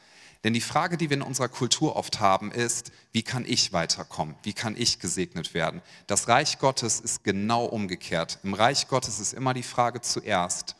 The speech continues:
und das ist übrigens wahre Liebe, „Was kann ich tun, damit andere nach vorne kommen?“ Wenn du diese Frage hast und dieser Frage nachgehst, dann wirst du den Sinn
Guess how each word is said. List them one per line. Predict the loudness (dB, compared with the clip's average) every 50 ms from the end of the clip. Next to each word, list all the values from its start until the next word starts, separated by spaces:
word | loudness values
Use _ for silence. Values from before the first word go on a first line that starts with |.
| _ _ -6
und | -2 -2
das | -2 0 -2
ist | -2 -4
übrigens | -6 -6 -6 -4 -4 -2 -2 0 2
wahre | 4 4 4 2 0 -4
Liebe, | -4 -2 -2 -2 -2 -2 -4 -4 -4 -8 -14 -20 -20 -20 _ 2
„Was | 4 4 4 2 0
kann | -4 -4 -4 -2 -2
ich | -2 0 0 0 0
tun, | 0 2 2 2 2 0 -2 -4 -6 -10 -16 -4 0
damit | 2 2 2 2 0 -2 0 2
andere | 2 2 2 0 -2 -2
nach | -2 -2 -4
vorne | -4 -4 -2 0 0 0 0 -4
kommen?“ | -6 -4 -4 -4 -4 -6 -14 -18 -20 -20 -16 _ -2
Wenn | 0 0
du | 0
diese | 2 2 2 4 2 2 0
Frage | 4 6 6 6 6 6 2 0
hast | 2 2 0 0 -2 -4 -4 -6 -6 _ _ _ _ -20 _ _ _
und | -4 -2 2 4
dieser | 4 6 6 4 2
Frage | 2 2 4 4 4 2
nachgehst, | 2 0 0 0 0 -2 -4 -2 0 0 0 0 -4 -8 -18 -10 -4
dann | 0 0 0 0 2
wirst | 4 4 4 4 2 0 2
du | 4 4 4 2 0 -6 -16 -20 -20 _ _ _ -2
den | 0 0 2
Sinn | 2 2 2 2 2 0 -2 -6